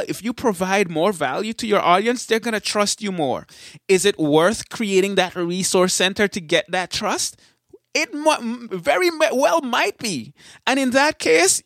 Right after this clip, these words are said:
sure, why not create that resource center? Another example is this. You know, I have my Become a Blogger University. You can find out more about it at become a blogger dot com slash university.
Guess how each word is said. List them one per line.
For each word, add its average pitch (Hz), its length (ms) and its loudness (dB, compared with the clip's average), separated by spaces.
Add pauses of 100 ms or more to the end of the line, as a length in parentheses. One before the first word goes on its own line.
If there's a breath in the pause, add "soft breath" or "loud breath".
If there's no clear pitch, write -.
sure, 453 540 2
why 202 240 0
not 262 320 -2
create 170 380 -2
that 151 200 0
resource 135 460 0
center? 107 360 -8 (220 loud breath)
Another 277 420 0
example 190 520 2
is 156 160 -2
this. 175 300 -4 (440 soft breath)
You 170 80 0
know, 214 60 2
I 214 80 4
have 220 240 0
my 214 140 0
Become 185 280 -6
a 196 60 2
Blogger 156 400 2
University. 120 600 -2
You 113 120 -6
can 131 120 -10
find 127 260 -2
out 131 120 -2
more 135 200 0
about 135 300 4
it 160 100 2
at 123 160 0
become 156 260 -6
a 147 80 0
blogger 135 400 2
dot 120 240 -4
com 143 380 -2
slash 120 400 -4
university. 127 760 -4